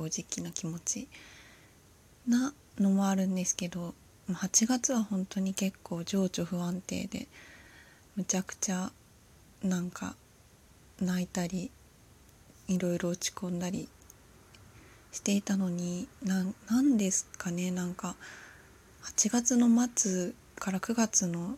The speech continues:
一日とかに、なんかすごく急に吹っ切れたっていうか、多分落ちるところまで落ちたから吹っ切れたんだろうなっていうのはありますね。性格的、的に、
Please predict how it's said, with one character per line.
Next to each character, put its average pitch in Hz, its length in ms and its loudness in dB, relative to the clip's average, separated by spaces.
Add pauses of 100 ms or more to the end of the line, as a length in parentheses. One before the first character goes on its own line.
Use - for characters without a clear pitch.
(140)
一 - 140 6
日 185 420 0
と 196 160 -4
か 180 200 -6
に、 170 300 -6 (560)
な 254 60 0
ん 254 60 0
か 220 140 0
す 196 220 2
ご 208 160 2
く 202 280 -2 (420)
急 208 220 2
に 202 180 4
吹 196 160 0
っ 175 40 0 (120)
切 - 100 0
れ 196 140 2
た - 100 -4
っ 165 60 -4
て - 180 -10
い 175 140 -4
う 170 80 -6
か、 - 300 -8 (180)
多 - 120 -6
分 196 180 -4
落 190 120 -2
ち - 200 4
る 262 100 6
と 220 120 -2
こ 190 140 -2
ろ 185 100 0
ま 175 120 -2
で 180 120 -4
落 185 120 -4
ち - 140 -2
た 240 120 -2
か 233 160 -4
ら 202 200 -2 (800)
吹 202 100 4
っ - 100 -14
切 226 120 4
れ 214 80 4
た 190 160 0
ん 185 100 0
だ 180 80 0
ろ 175 140 0
う 175 80 -2
な 190 240 2
っ - 20 -6
て - 400 -6 (320)
い 185 80 0
う 180 80 2
の 175 160 -2
は 175 180 -4 (560)
あ 185 120 0
り 180 100 0
ま 180 160 -2
す - 160 -10
ね。 185 240 -4 (1000)
性 226 240 2
格 240 260 -2
的、 - 380 -2 (340)
的 220 280 0
に、 220 320 4